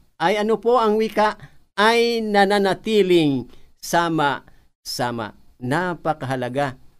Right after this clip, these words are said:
sa isang pamilya na mapanalanginin. Mga minamahal na mga kaibigan, mga magulang. Sabi nga ng kasabihan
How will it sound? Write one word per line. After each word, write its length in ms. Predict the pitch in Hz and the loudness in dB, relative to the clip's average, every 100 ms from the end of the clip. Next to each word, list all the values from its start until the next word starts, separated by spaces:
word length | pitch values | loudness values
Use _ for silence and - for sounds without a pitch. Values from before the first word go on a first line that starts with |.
| _ _ _ - | _ _ _ -14
sa 80 | 143 | -8
isang 400 | 143 - 151 135 | -8 -4 -4 -4
pamilya 720 | 123 120 143 135 123 101 85 - - | -6 -4 -4 -2 -4 -4 -10 -20 -16
na 240 | 120 127 | -8 -6
mapanalanginin. 880 | 120 117 107 110 107 101 101 90 85 - _ _ _ - | -6 -8 -8 -8 -8 -10 -12 -14 -18 -20 _ _ _ -10
Mga 160 | 123 135 | -8 -6
minamahal 500 | 127 117 113 113 110 107 | -6 -8 -8 -8 -10 -10
na 80 | |
mga 240 | 107 104 98 | -10 -12 -12
kaibigan, 640 | 101 104 117 104 87 - - _ _ _ 110 | -14 -12 -12 -12 -14 -16 -20 _ _ _ -12
mga 160 | 110 107 | -10 -8
magulang. 560 | 101 92 95 82 76 - - _ _ _ | -10 -10 -12 -14 -18 -20 -20 _ _ _
Sabi 400 | 120 120 139 143 | -10 -6 -4 -2
nga 80 | 143 | -2
ng 400 | 135 120 113 101 - - _ - | -2 -4 -8 -12 -20 -20 _ -12
kasabihan 720 | - 131 131 139 165 170 | -6 -4 -2 -2 -2 -2